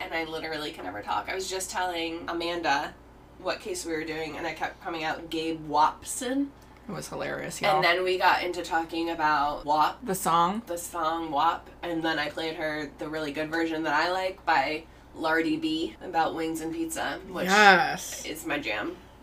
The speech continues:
Speaker 1: I definitely jam out to that. Anyway, so we are doing Gabe Watson today, but I don't think we have too many, too much to talk about. We're, it's, it's a thing. We're gonna see if we can get through this because it's morning. It's very morning.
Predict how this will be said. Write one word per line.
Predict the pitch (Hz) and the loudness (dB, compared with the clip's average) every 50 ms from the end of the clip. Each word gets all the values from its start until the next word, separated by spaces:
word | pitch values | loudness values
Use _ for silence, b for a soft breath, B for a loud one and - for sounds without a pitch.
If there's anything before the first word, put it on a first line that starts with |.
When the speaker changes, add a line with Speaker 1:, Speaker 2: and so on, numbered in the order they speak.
| - | -14
Speaker 1:
I | - - | -12 -12
definitely | - - - - - - - | -12 -12 -12 -12 -10 -10 -10
jam | - - - | -8 -6 -6
out | - - - | -6 -6 -6
to | - | -4
that. | - - - - - | -4 -4 0 2 4
Anyway, | 311 359 349 311 269 254 B B B | 6 6 6 6 4 2 B B B
so | B - 285 277 | B -4 -2 -2
we | 262 269 262 | -2 0 0
are | 254 262 254 | 2 2 2
doing | 269 254 247 233 214 196 - - | 0 -2 -2 -4 -4 -8 -10 -8
Gabe | 190 202 202 202 208 196 185 - 170 | -4 -2 -2 -2 -2 -4 -6 -6 0
Watson | 165 170 175 175 - - 180 170 170 | 2 4 4 4 2 -4 -6 -6 -6
today, | 170 - 175 170 151 143 - - - | -6 -6 -4 -4 -4 -4 -4 -4 0
but | - 175 - - - - - - - - - | 2 2 2 2 0 -4 -12 -20 -16 -10 -6
I | - - | -4 -2
don't | - 762 - | -2 -2 -2
think | 698 605 508 | -4 -6 -4
we | 370 349 262 | -2 -4 -2
have | 247 247 226 - - | -2 -2 -2 -4 -4
too | - 226 202 | -10 -10 -8
many, | 190 180 170 170 165 165 165 165 165 - - - - - - | -8 -8 -6 -6 -6 -4 -6 -6 -8 -10 -12 -18 -20 -18 -16
too | - 220 | -12 -10
much | 202 180 - - - | -10 -8 -8 -8 -8
to | - | -8
talk | - - 185 190 - | -8 -6 -6 -6 -4
about. | 180 160 151 - - - - | -2 -2 -2 -4 -4 -10 -8
We're, | - 214 240 269 294 285 - - | 0 2 2 4 2 0 -2 -4
it's, | - 339 359 349 - - - - - - - - - - - | -2 -2 -2 -2 -4 -8 -10 -12 -18 -20 -20 -20 -20 -14 -12
it's | 269 - 294 | -10 -6 -6
a | 269 | -6
thing. | - - 185 170 165 | -4 -4 -4 -4 -2
We're | 170 220 | -2 0
gonna | 254 311 320 277 | 0 0 0 0
see | - 247 | -2 -4
if | 226 - | -6 -6
we | 190 | -10
can | - 185 165 | -10 -10 -8
get | 160 160 - | -8 -8 -8
through | - 170 165 160 143 | -8 -6 -6 -6 -6
this | 143 143 151 - - | -6 -8 -8 -8 -10
because | 151 160 160 175 151 143 156 - - - - - - - - | -12 -12 -8 -6 -6 -6 -6 -8 -10 -12 -14 -14 -16 -18 -12
it's | - 202 - - - | -10 -10 -8 -8 -6
morning. | 151 156 147 143 147 143 135 151 156 - - | -4 -4 -4 -4 -6 -6 -8 -10 -12 -12 -8
It's | - 180 - 170 | -6 -6 -6 -6
very | 160 170 180 175 175 170 | -6 -4 -4 -2 -2 -2
morning. | 160 151 143 139 139 135 131 131 156 | -2 -2 -2 -4 -4 -6 -8 -10 -12